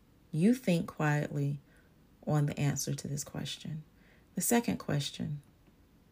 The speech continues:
what is my greatest fear in social, social situations, and how can I rectify that fear? How can I fight that fear? And then number three,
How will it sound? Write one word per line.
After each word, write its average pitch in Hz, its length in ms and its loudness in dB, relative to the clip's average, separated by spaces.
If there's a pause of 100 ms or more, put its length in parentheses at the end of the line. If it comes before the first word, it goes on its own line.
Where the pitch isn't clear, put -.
(500)
what 190 160 8
is 247 160 10
my 151 180 6
greatest 160 560 4
fear 143 440 0
in 143 200 -2
social, 139 500 -4
social 175 580 0
situations, 143 1000 -2 (420)
and 151 160 0
how 151 300 0
can 160 180 0
I 147 140 0
rectify 143 640 -2
that 143 200 -2
fear? 156 500 -6 (400)
How 170 120 0
can 170 220 0
I 147 160 0
fight - 560 -4 (100)
that - 220 -6
fear? - 480 -8 (4000)
And 156 160 0
then 165 180 2
number 165 220 0
three, 143 560 -2